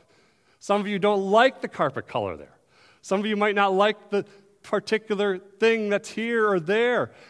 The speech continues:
And it's good to have opinions that are fine. And it's okay to disagree on them without becoming disagreeable. Satan wants us to be filled with infighting and complaining, not just about a building, but about life in general.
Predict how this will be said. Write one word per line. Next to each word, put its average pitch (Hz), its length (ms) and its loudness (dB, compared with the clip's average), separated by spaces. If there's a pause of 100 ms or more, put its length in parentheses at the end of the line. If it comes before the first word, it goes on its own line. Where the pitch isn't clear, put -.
(140)
And 208 120 0
it's - 200 -4
good 233 340 0
to 196 60 0
have 185 140 2
opinions 190 680 -4
that 160 180 -2
are 151 80 -2
fine. 175 680 -4
And 165 140 -4
it's 170 140 -4
okay 190 200 -2
to 175 60 -4
disagree 160 500 -4
on 196 140 -2
them 220 100 -4
without 190 280 0
becoming 170 300 -4
disagreeable. 123 1080 -6 (2500)
Satan 180 500 -4
wants 160 300 -6
us - 320 -8
to 123 100 -14
be 120 140 -10
filled 156 420 -6
with 120 160 -10
infighting 156 600 -6
and 135 140 -10
complaining, 117 520 -8 (260)
not 226 140 -6
just 135 220 -10
about 120 180 -4
a 110 40 -6
building, 156 360 -4
but 170 100 -2
about 165 240 -2
life 175 240 -2
in 160 80 -4
general. 123 500 -8